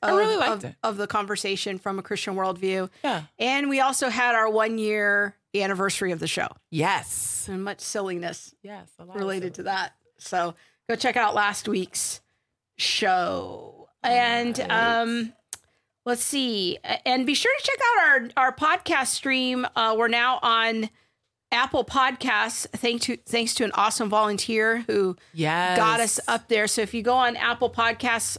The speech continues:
Speaker 1: on your mobile device, you should be able to search for All the Things Show and scroll down a little bit and,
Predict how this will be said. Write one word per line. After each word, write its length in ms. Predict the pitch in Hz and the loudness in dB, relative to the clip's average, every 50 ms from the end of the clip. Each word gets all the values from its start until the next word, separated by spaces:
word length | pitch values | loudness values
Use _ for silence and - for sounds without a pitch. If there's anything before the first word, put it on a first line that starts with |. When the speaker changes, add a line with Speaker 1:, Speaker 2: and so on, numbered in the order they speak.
| - - | -2 0
Speaker 1:
on 320 | 214 208 208 208 208 202 - - _ _ _ _ _ - | 0 0 0 -2 -4 -8 -10 -18 _ _ _ _ _ -4
your 100 | 208 214 | -2 0
mobile 260 | 226 233 240 240 240 196 | 2 4 4 4 2 2
device, 460 | 214 196 214 190 196 208 185 - - | 0 2 2 2 2 2 0 -2 -4
you 60 | 220 | -2
should 240 | - - 254 240 208 | -2 -2 -2 -2 -2
be 220 | 226 220 220 214 | -2 0 2 2
able 180 | 220 208 220 208 | 2 0 -2 -4
to 160 | - 226 208 | -2 -2 0
search 320 | 202 - 233 226 208 - | 0 2 0 0 -2 -2
for 120 | - - 214 | -2 2 2
All 140 | - - 208 | 2 4 2
the 100 | 202 190 | 0 -2
Things 260 | - 220 214 208 190 | -2 -2 -2 0 0
Show 520 | - - 220 208 202 196 196 196 196 - - | 0 0 2 2 2 0 0 -2 -2 -4 -4
and 300 | 202 196 190 185 185 180 _ _ _ _ _ _ - | -4 -2 -2 -2 -4 -6 _ _ _ _ _ _ -16
scroll 260 | - - - 220 214 | -10 -4 -2 -2 0
down 240 | 196 202 190 196 196 | 2 2 0 2 0
a 60 | 190 | 0
little 200 | 196 196 196 190 | 0 0 0 0
bit 340 | 180 196 185 185 185 - _ - | 0 0 0 0 -2 -4 _ -6
and, 440 | 202 190 185 185 185 180 180 - | -4 -2 -2 -2 -2 -4 -4 -6